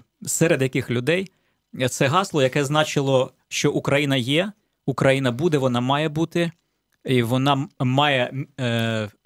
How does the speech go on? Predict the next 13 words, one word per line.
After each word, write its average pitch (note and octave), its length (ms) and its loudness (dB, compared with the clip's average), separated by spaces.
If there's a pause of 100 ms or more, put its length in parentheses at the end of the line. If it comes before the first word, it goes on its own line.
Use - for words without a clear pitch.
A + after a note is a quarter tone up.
право D#3 420 2
існувати. C#3+ 800 0 (320)
І D3+ 120 2
в - 80 -10
тому G#3 280 4
числі F#3 440 0
як D3+ 260 2
держава, C#3+ 480 0
тобто A#2+ 260 -4
як C3 140 0
народ, D3 360 0
який C#3 280 -2
має, D3+ 400 0